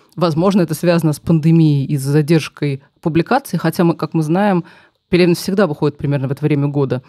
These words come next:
Однако сейчас все закономерно ждали бы какое-то размышление про пандемию, тем более, что уж тут-то действительно есть где развернуться, о чем поразмыслить,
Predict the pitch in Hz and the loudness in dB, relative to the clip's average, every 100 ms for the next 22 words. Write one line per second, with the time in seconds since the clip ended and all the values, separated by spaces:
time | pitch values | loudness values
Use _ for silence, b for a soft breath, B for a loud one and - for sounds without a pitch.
0 | B B B B _ - 156 175 196 196 | B B B B _ -6 -2 2 0 0
1 | 175 170 165 b b b - - - 185 | 0 0 -2 b b b -20 -18 -4 0
2 | 202 220 - - 190 190 180 - 160 170 | 0 -2 -6 -4 2 2 2 0 -2 0
3 | 160 180 175 151 151 170 156 135 135 135 | 2 2 0 0 0 2 0 0 -2 -4
4 | b b - 147 175 165 156 156 165 165 | b b -10 -4 -2 0 0 0 0 0
5 | 170 160 147 170 - 165 160 165 247 214 | 2 2 0 -2 0 2 4 2 2 0
6 | 147 156 147 151 - 156 147 - _ 220 | 0 0 0 0 -2 -4 -4 -6 _ -6
7 | 247 _ 147 131 135 - 196 160 185 170 | -6 _ -4 -4 -8 -6 -2 0 0 -2
8 | - _ _ _ 156 165 156 151 160 190 | -10 _ _ _ -2 0 2 2 2 2
9 | 208 156 - 160 - 165 151 156 180 175 | 0 -2 0 -2 0 0 0 0 -2 -2
10 | 156 - | -4 -6